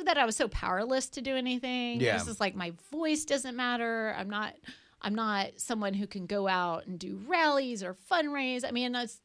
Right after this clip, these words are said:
Speaker 1: there's a lot of skills I don't have that I can't apply to the political world to influence anything.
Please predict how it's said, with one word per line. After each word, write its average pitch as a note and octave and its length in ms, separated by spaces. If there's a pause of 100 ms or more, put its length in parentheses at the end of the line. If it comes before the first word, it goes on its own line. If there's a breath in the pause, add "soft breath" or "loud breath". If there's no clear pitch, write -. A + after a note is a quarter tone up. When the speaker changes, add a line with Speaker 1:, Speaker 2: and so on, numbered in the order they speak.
Speaker 1:
there's E4 160
a F4+ 40
lot F#4+ 240
of A#3 80
skills G#3+ 400 (120)
I C#4 140
don't G#3 260
have F3+ 440 (480 soft breath)
that A3 320
I G#3+ 120
can't A3+ 400
apply G#3 340
to G3 140
the F#3+ 100
political G3 480
world F3 280
to - 160
influence G#3 500
anything. - 420